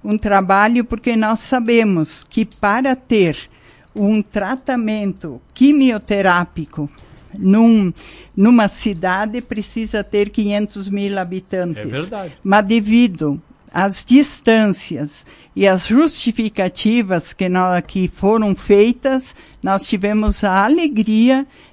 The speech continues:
Speaker 1: da semana passada assinar o convênio. E nós já, já temos a estrutura da, da oncologia, ela vai ser no prédio novo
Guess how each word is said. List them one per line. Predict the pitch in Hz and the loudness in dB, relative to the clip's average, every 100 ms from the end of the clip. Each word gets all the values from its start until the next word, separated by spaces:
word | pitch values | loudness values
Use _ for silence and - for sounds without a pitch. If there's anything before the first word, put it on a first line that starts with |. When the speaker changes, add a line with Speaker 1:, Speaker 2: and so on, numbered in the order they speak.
| - | -6
Speaker 1:
da | 185 190 | -2 -2
semana | - 202 214 226 | -2 0 2 2
passada | - 185 175 - 190 185 196 190 | 2 -4 -4 -2 2 2 0 -4
assinar | 185 - 196 175 170 | -6 -6 -4 -2 -4
o | 170 | -6
convênio. | - 185 170 156 143 135 - _ _ - - | -6 -6 -4 -4 -4 -6 -10 _ _ -20 -6
E | 190 | -2
nós | 196 196 - | 0 -2 -2
já, | 208 214 - 202 | -2 -4 -6 -6
já | 214 214 | -4 -4
temos | 226 208 185 160 - - - | -4 -4 -4 -6 -12 -20 -10
a | 185 | -4
estrutura | 208 - - 247 247 254 269 320 392 - _ _ _ _ _ _ _ _ | -4 -4 -4 -2 -2 -2 -2 -2 -8 -16 _ _ _ _ _ _ _ _
da, | 190 190 180 | -2 -2 -2
da | 170 180 | -2 0
oncologia, | 196 220 220 220 202 202 - 208 262 294 285 - - - - 190 | 2 0 2 2 4 2 2 2 2 2 -2 -20 -20 -20 -12 0
ela | 196 208 196 | 2 4 2
vai | 202 202 208 | 2 2 0
ser | - - 208 202 | -6 -4 0 0
no | 165 151 190 202 | -4 -6 -6 -6
prédio | - 196 190 180 196 202 | -4 -2 -2 -4 -4 -2
novo | 214 233 262 294 | -2 -2 -2 -2